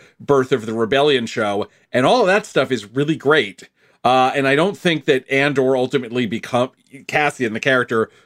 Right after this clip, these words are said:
ultimately becomes that much more interesting. And it's funny to me that he largely spends the finale just kind of watching what's happening and not doing a whole lot, which, you know,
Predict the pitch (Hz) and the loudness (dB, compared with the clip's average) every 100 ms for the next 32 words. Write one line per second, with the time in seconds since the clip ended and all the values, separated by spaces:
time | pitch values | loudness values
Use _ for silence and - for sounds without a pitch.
0 | _ 156 160 160 139 131 131 135 113 127 | _ -2 0 0 0 0 -2 -4 -2 -2
1 | 127 147 135 - 131 117 135 - 131 - | -2 -2 -4 -2 -2 0 -2 -2 -6 -4
2 | 110 101 107 - _ _ 143 147 - - | -4 -4 -8 -12 _ _ -2 -2 -2 0
3 | 226 247 170 147 143 - 170 139 127 160 | 2 2 2 2 0 -2 -4 0 2 2
4 | 156 151 - - 135 135 120 123 131 131 | 0 -4 -4 0 0 0 -6 -2 0 0
5 | 135 113 110 117 - 131 117 107 - _ | 0 -2 -4 -8 -6 -4 -2 -4 -8 _
6 | _ 117 139 185 - 156 123 117 - 110 | _ 0 4 4 0 -4 -4 -6 -4 -2
7 | 101 117 110 104 117 127 120 131 139 104 | -2 -2 -4 -4 -4 -2 0 0 -2 -4
8 | 139 139 117 104 110 98 92 98 - - | 0 0 0 -2 -2 -2 -4 -4 -8 -20
9 | _ _ 135 135 - - 151 135 123 120 | _ _ 2 2 -2 -6 -2 0 0 -2